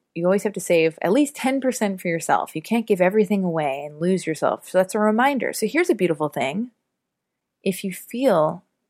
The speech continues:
like you're turning to yourself and you're not there and you can't remember who you are and, and, um, well, I already said this, time will make it better. But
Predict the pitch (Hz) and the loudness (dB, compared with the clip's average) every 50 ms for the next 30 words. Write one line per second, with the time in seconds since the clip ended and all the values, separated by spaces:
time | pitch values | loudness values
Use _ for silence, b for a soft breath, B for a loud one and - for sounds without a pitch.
0 | _ _ _ _ _ _ _ _ 185 175 - 180 180 - - - 214 214 214 208 | _ _ _ _ _ _ _ _ -4 -2 -2 -2 -2 -2 -2 0 2 2 4 2
1 | 190 - - 170 160 151 - - 160 147 151 - 160 160 160 165 165 160 - - | 2 0 -2 -6 -6 -6 -2 0 2 2 2 0 -4 -6 -2 0 0 0 0 0
2 | - 160 160 160 156 151 151 - - 175 165 170 160 160 170 170 160 165 160 156 | 0 0 2 2 0 -2 -6 -4 -4 -2 -2 -2 -2 -2 -2 -4 -2 -2 -4 -4
3 | 151 147 147 147 147 147 147 147 147 147 147 - - - 147 147 147 - _ - | -2 0 2 2 2 2 0 0 -2 -4 -8 -12 -14 -14 -16 -16 -20 -18 _ -18
4 | - b b b b b b b b b b b b b _ _ _ _ _ _ | -18 b b b b b b b b b b b b b _ _ _ _ _ _
5 | _ _ _ _ _ _ _ _ _ _ _ _ _ - 196 190 180 170 160 156 | _ _ _ _ _ _ _ _ _ _ _ _ _ -2 0 2 2 0 -2 -6
6 | 147 151 156 175 _ _ _ _ _ _ _ _ _ _ _ _ _ 185 175 175 | -10 -14 -18 -20 _ _ _ _ _ _ _ _ _ _ _ _ _ -4 -2 -2
7 | 185 - - 175 165 165 165 160 - - - - - - - - - 160 170 180 | -2 -2 -2 -2 -2 -2 -2 -2 -2 -4 -2 -2 -6 -8 -8 -8 -4 -2 0 0
8 | 185 185 175 170 160 - 160 - - 160 156 - 117 - - - - - _ _ | 0 0 0 -2 -2 -4 -4 -2 0 0 0 0 -2 -6 -8 -10 -14 -18 _ _
9 | _ _ _ _ _ _ _ _ _ _ _ _ _ _ _ _ _ _ _ _ | _ _ _ _ _ _ _ _ _ _ _ _ _ _ _ _ _ _ _ _
10 | _ - 175 165 156 156 - _ - - - | _ -2 0 0 0 -2 -6 _ -12 -12 -12